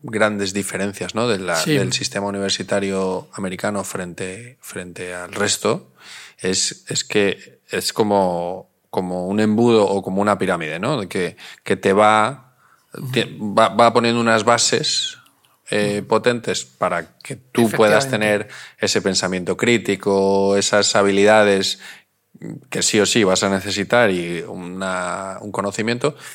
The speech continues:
Speaker 1: y luego vas subiendo, ¿no? ¿Cuánto dura esa, e-, es, eh, porque una carrera en Estados Unidos, cuánto dura?
Speaker 2: Cuatro años. Habitualmente una carrera son cuatro años, un
Speaker 1: Y en-
Speaker 2: bachelor degree.
Speaker 1: y entonces, ¿cómo se divide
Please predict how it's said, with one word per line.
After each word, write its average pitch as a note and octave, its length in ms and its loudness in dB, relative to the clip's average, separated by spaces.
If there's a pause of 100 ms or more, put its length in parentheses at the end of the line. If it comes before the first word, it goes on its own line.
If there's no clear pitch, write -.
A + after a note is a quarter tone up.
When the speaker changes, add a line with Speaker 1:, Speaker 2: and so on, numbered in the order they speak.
(120)
Speaker 1:
y G2+ 80 -8
luego G2+ 260 2
vas - 680 0
subiendo, F2 440 -8
¿no? C3+ 180 -8 (280)
¿Cuánto C#3+ 340 2
dura A2+ 320 6
esa, F#2 500 2
e-, G2 140 -4 (240)
es, - 300 -2
eh, F#2+ 340 -4 (180)
porque G#2+ 200 0
una C3 140 2
carrera C3+ 280 2
en B2 60 2
Estados B2 320 0
Unidos, C3 380 -4 (300)
cuánto - 320 0
dura? - 200 -10
Speaker 2:
Cuatro E3 300 2
años. A2+ 460 -8
Habitualmente D3 520 -4
una C#3+ 100 -4
carrera D3 300 -2
son C#3 160 -8
cuatro B2+ 280 -10
años, B2+ 200 -10
un A2+ 80 -4
Speaker 1:
Y - 20 0
en- A2 40 0
Speaker 2:
bachelor C#3+ 380 -4
degree. A#2+ 380 -12 (300)
Speaker 1:
y - 80 -8
entonces, A2+ 260 0
¿cómo C3 220 4
se A2+ 200 2
divide G2+ 680 0